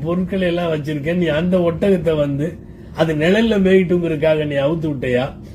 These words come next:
ஒரு ஒட்டகத்தை உன்னால பாதுகாக்க முடியலையா? நாங்க இப்படி இருக்கிறோமேன்னு" எல்லாம் சொல்லி கோவத்துல அடிச்சிட்டாரு. நபி ஸல்லல்லாஹு அலைஹி வஸல்லம் அதை பார்த்து சிரிக்கிறாங்க. யாரு? அபூபக்கர் ரலியல்லாஹு அன்ஹு கோவப்பட்டதும் வேகப்பட்டதும். அப்போ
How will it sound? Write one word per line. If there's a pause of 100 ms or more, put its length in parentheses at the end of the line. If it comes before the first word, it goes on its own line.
(140)
ஒரு
ஒட்டகத்தை
உன்னால
பாதுகாக்க
முடியலையா? (540)
நாங்க
இப்படி
இருக்கிறோமேன்னு"
எல்லாம்
சொல்லி
கோவத்துல (120)
அடிச்சிட்டாரு. (500)
நபி
ஸல்லல்லாஹு
அலைஹி
வஸல்லம்
அதை
பார்த்து (120)
சிரிக்கிறாங்க. (580)
யாரு? (480)
அபூபக்கர்
ரலியல்லாஹு
அன்ஹு (100)
கோவப்பட்டதும்
வேகப்பட்டதும்.
அப்போ